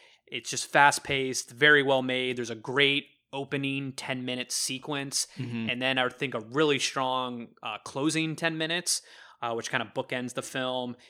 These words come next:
Speaker 1: It's definitely a movie, you know, updated for kinda, like, the Me Too era that we're in. I, I read that Gone Girl was a movie that the director, um,
Speaker 2: Oh, yeah.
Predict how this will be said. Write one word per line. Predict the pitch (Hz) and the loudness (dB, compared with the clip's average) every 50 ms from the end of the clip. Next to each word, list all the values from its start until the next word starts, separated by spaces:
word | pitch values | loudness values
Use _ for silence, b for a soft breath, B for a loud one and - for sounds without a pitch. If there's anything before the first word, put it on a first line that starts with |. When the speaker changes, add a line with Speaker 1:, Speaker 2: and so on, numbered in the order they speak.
| b b b | b b b
Speaker 1:
It's | - - - - | -14 -14 -2 6
definitely | - 165 147 - 156 147 143 139 | 8 8 8 6 2 0 0 0
a | 131 | 0
movie, | 127 127 131 131 120 127 127 127 127 127 127 123 - | 0 -2 -4 -4 -4 -4 -4 -4 -2 -2 -4 -4 -6
you | - - 131 | -6 -8 -8
know, | 113 104 101 - 127 | -8 -8 -8 -8 -8
updated | 123 - - - 127 123 123 123 117 | -10 -8 -8 -8 -6 -6 -6 -6 -8
for | - - 120 110 | -8 -10 -12 -12
kinda, | - - 117 117 110 | -10 -10 -12 -10 -10
like, | 107 104 107 _ | -12 -12 -12 _
the | 123 113 | -12 -10
Me | 113 120 117 117 | -8 -8 -8 -8
Too | - - - 123 117 117 117 123 - | -10 -10 -8 -8 -8 -8 -8 -8 -8
era | - 117 117 120 120 117 117 113 | -6 -6 -6 -6 -6 -6 -6 -6
that | 123 117 117 | -6 -6 -6
we're | 120 117 - | -6 -8 -8
in. | - 123 123 123 123 123 120 123 120 - b b b b b b b b | -6 -8 -8 -6 -6 -6 -8 -8 -8 -10 b b b b b b b b
I, | - - 135 135 135 - | -2 0 0 0 0 0
I | 127 135 | 0 2
read | 131 143 151 147 | 4 4 4 4
that | 143 131 127 - - - 139 | 4 2 0 -4 -12 -20 -4
Gone | 123 143 123 127 135 139 143 | -2 0 2 2 2 2 0
Girl | 135 147 147 147 143 147 147 | 0 2 4 4 4 2 2
was | 139 139 139 135 | 2 0 0 -2
a | 143 | -2
movie | 139 139 139 135 139 139 | -4 -4 -4 -2 -2 -4
that | 131 135 123 | -4 -4 -6
the | - 135 | -6 -6
director, | 123 120 117 113 120 - - - 143 139 135 135 131 131 - - | -4 -4 -2 -2 -4 -6 -4 -4 -2 -2 -2 -2 -2 -4 -4 -6
um, | 117 113 110 107 120 | -8 -10 -4 2 4
Speaker 2:
Oh, | 131 123 113 | 4 4 4
yeah. | 113 117 117 117 113 104 | 4 4 4 4 4 2